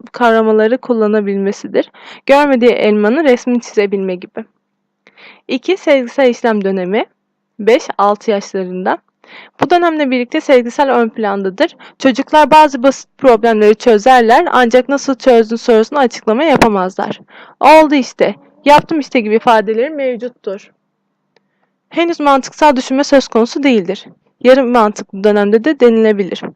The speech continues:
İşlem öncesi dönem ikinci kısmını oluşturan sezgisel işlemler döneminde ortaya çıkan kavramları inceleyelim. Odaktan uzaklaşamama,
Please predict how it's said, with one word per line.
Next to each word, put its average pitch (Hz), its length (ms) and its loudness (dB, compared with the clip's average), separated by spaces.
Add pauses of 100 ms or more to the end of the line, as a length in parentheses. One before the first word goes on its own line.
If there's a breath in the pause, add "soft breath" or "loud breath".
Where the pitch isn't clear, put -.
(380 loud breath)
İşlem 339 320 -2
öncesi 247 300 0
dönem 269 240 0
ikinci 262 340 -4
kısmını 226 380 -2
oluşturan 208 440 0
sezgisel 226 540 0
işlemler 220 500 0
döneminde 202 380 0
ortaya 226 320 2
çıkan 208 300 -4
kavramları 208 520 0
inceleyelim. 202 640 -2 (1600 loud breath)
Odaktan 262 640 2
uzaklaşamama, 233 960 -2